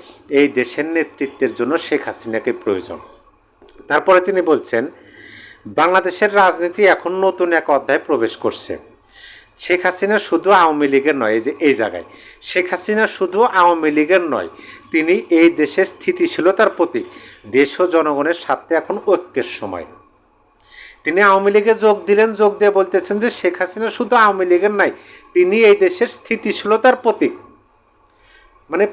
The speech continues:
প্রতীক মানে তো বুঝতে পারছেন যে তাকেই লাগবে এই দেশে স্থিতিশীলতা আনতে, এই দেশের একটা স্বাভাবিক পরিবেশ পরিস্থিতি তৈরি করতে হলে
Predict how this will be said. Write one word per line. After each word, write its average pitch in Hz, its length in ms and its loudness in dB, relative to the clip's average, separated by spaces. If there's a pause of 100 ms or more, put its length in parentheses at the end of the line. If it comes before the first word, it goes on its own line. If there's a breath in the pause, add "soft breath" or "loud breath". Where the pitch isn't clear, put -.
প্রতীক 247 320 0
মানে 208 260 0
তো 233 140 -2
বুঝতে 185 320 0
পারছেন 143 420 -4
যে 180 280 4 (200)
তাকেই 233 340 -2
লাগবে 127 400 0 (540)
এই 175 160 4
দেশে 190 560 2 (460 loud breath)
স্থিতিশীলতা 202 840 -2
আনতে, 123 440 -2 (100)
এই 156 180 0
দেশের 175 420 -2
একটা 165 360 2 (300 loud breath)
স্বাভাবিক 175 680 2 (140)
পরিবেশ 175 500 6
পরিস্থিতি 214 560 -2
তৈরি 180 240 2
করতে 156 320 -4
হলে 131 220 0